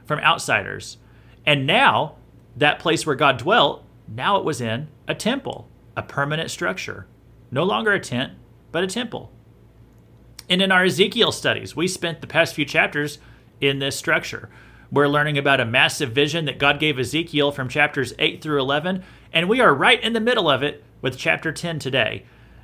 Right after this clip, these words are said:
And, and you know that First Kings passage that I was talking about before,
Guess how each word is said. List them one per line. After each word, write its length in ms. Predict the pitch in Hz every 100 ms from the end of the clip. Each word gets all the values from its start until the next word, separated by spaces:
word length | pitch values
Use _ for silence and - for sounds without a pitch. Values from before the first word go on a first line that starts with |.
| - 139
And, 160 | 139
and 120 | 185
you 80 | 214
know 100 | 285
that 200 | 285 -
First 260 | - 208 190
Kings 200 | 202 185
passage 400 | 165 156 156 147
that 100 | 143
I 80 | 135
was 140 | 127
talking 380 | 147 143 143 147
about 240 | 131 -
before, 560 | 123 - 120 104 104